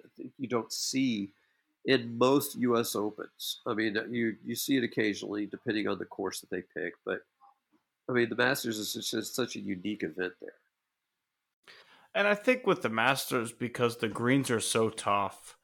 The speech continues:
Speaker 2: it just gets into your head. You know, we've seen, uh, to, Greg Norman is the best example. He, he had many a mental, um, implosion, I think is the word out there,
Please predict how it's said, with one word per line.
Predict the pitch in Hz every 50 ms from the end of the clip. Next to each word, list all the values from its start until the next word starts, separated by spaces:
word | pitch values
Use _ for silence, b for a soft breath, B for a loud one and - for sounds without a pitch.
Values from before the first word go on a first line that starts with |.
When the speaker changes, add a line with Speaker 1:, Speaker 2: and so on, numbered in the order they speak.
| _ _ _ _ _ _ _ _
Speaker 2:
it | - 165
just | - 320 277 - -
gets | - 175 175 - 185
into | 165 147 131
your | 123 113 107
head. | 95 104 107 104 95 - - -
You | - - 107
know, | 110 117
we've | 131 160 160
seen, | - - - - 165 165 160 156 143 139 131 131 - - _ _ _ _ _ _ _ _ -
uh, | - - - - -
to, | - 156 143 - - - 135
Greg | 127 160 180 185 160
Norman | 143 147 143 135 131 120
is | 113 110
the | - 113
best | 117 113 110 - -
example. | 98 101 107 107 123 127 - 110 107
He, | 104 120 120 117 117 113 - - _ _ _ _
he | _ - 117 123
had | 123 120 117 107 101 104 - _ _ -
many | 113 110 110 117 123 127 120 110
a |
mental, | 107 107 107 113 117 - - 110 104 101 101 101 - _ _ _ _ _ _ _ _ _ _ _ _ _ _ - - -
um, | - 69 90 87 85 82 82 85 85 80 82 85 - _ _
implosion, | - 107 107 - - 127 123 135 127 - 170 214 214 - -
I | - 151
think | - 170 175 -
is | 165 156
the | 151 151
word | 151 156 170 180 165
out | 170 170 170 170
there, | 170 175 202 254 254